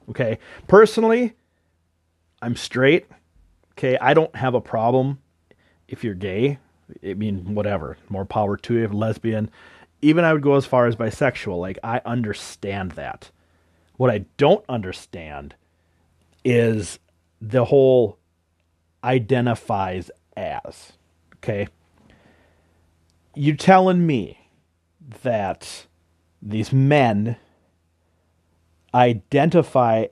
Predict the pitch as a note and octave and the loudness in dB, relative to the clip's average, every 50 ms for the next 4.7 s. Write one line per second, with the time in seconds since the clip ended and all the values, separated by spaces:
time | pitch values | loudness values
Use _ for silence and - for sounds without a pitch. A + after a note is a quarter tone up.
0 | _ - G2+ A2 A2+ A#2 A2 B2 A#2+ B2 C3 A#2 G2 E2+ C#2+ - - _ _ _ | _ -12 -8 -6 -4 -4 -4 -4 0 0 0 0 0 -4 -10 -14 -18 _ _ _
1 | _ _ _ _ _ _ _ _ _ - A2+ A2 G2+ G2 A#2 C3+ D3 D#3 D3 C3 | _ _ _ _ _ _ _ _ _ -6 -6 -6 -4 -2 2 4 6 6 6 6
2 | C3 B2+ A#2 B2 C3+ D3 C#3+ C3 A#2 G#2 F#2 E2+ - A2+ A#2+ A#2+ A#2+ - - C#3 | 4 2 2 0 0 0 0 0 -2 -2 -4 -6 -6 -6 -6 -6 -6 -4 -2 0
3 | C3 B2 G#2+ G2+ A2+ A#2+ A#2 A2+ G#2+ - - A#2 A2+ A2+ A2+ G#2+ G#2+ G2 G2 F#2 | 0 0 0 0 -2 -2 -4 -4 -6 -6 -4 -4 -2 -2 -2 -4 -4 -4 -4 -6
4 | F2+ E2+ F2 E2 - G2+ F2+ D#2+ C#2 B1+ - - - | -6 -8 -8 -8 -6 -6 -4 -4 -6 -8 -12 -18 -20